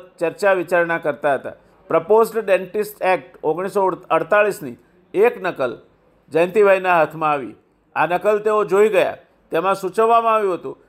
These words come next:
કે જેઓએ ભારતમાં સ્થપાયેલી ડેન્ટલ કોલેજોમાં ડિપ્લોમા આગળ ડિગ્રી લીધી હોય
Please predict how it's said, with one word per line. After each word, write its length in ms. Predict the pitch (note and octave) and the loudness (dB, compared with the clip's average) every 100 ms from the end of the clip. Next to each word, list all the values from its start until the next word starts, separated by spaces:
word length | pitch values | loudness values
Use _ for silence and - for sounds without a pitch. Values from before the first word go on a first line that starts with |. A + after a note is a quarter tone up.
| _ E3+ | _ -8
કે 140 | F3 | -8
જેઓએ 420 | D#3 F#3 G#3+ A3+ | -4 -2 0 0
ભારતમાં 540 | G#3+ A#3+ G3+ G#3 G#3+ G#3 | 2 2 2 -4 -6 -2
સ્થપાયેલી 460 | G3+ G3 G3+ G#3 | -2 2 2 2
ડેન્ટલ 380 | F#3+ F3+ F3+ G3+ | -2 -4 -4 -2
કોલેજોમાં 600 | G3 F#3+ F#3 F#3+ F#3 F#3 | 0 -2 -2 -4 -4 -4
ડિપ્લોમા 460 | E3 F#3 G#3 G3+ G3 | -6 -4 -2 2 0
આગળ 200 | F#3 F3+ | 0 -4
ડિગ્રી 320 | E3+ F3 F3+ | -4 -4 -4
લીધી 260 | E3 E3+ | -4 -2
હોય 220 | G3+ D3+ | 0 0